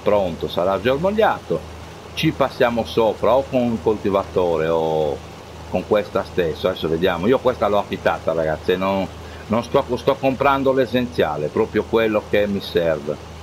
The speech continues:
Non, non sto facendo, eh, grandi spese, anche perché, insomma, soldi non ne ho,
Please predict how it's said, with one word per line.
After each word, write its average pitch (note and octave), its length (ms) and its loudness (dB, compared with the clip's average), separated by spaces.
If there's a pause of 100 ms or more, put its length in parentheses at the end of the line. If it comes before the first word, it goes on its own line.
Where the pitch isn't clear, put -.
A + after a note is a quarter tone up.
(600)
Non, F#2 340 0
non G2 180 0
sto A2 220 0
facendo, G2+ 1400 4 (420)
eh, F2+ 160 -2
grandi G#2+ 340 0
spese, C3 380 4
anche G#2+ 240 0
perché, F2 200 -2
insomma, F2 360 -2
soldi G2 440 2
non E2+ 180 0
ne E2+ 100 0
ho, A2 240 0